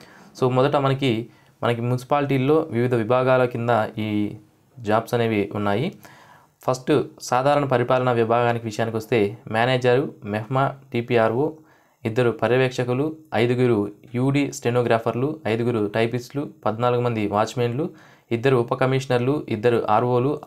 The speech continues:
అసిస్టెంట్ డైరెక్టర్ స్పోర్ట్స్, బి ఫైవ్ ఒకటి, ఎల్వి డ్రైవర్లు ఒకటి, ఎనిమిది అటెండర్లు కావాల్సి ఉంది. మనం ఏదైతే ఒక జిల్లాకు సంబంధించి, అంటే వరంగల్ జిల్లాకు సంబంధించి వరంగల్ గ్రేటర్ మున్సిపల్ కార్పొరేషన్ ఏదైతే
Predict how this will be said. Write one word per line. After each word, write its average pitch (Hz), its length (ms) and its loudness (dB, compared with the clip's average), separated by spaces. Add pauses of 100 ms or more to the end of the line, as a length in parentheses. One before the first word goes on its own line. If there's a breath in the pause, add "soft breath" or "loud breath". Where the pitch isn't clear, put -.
అసిస్టెంట్ 135 480 -2
డైరెక్టర్ 113 420 0 (180)
స్పోర్ట్స్, 123 460 -2 (960 soft breath)
బి 117 180 0
ఫైవ్ 143 220 0 (460)
ఒకటి, 131 280 0 (720)
ఎల్వి 131 300 0 (160)
డ్రైవర్లు 120 460 2
ఒకటి, 110 200 -4 (240)
ఎనిమిది 123 300 0 (160)
అటెండర్లు 123 440 2 (420)
కావాల్సి 113 360 0
ఉంది. 117 160 -2 (180)
మనం 117 220 -2
ఏదైతే 120 260 2 (120)
ఒక 110 180 -2
జిల్లాకు 117 300 0
సంబంధించి, 101 280 -4
అంటే 135 100 0 (100)
వరంగల్ 123 400 0
జిల్లాకు 120 280 0
సంబంధించి 110 500 -4 (560 loud breath)
వరంగల్ 131 440 2
గ్రేటర్ 120 280 0 (840)
మున్సిపల్ 113 420 -2
కార్పొరేషన్ 110 420 -2
ఏదైతే 104 240 -4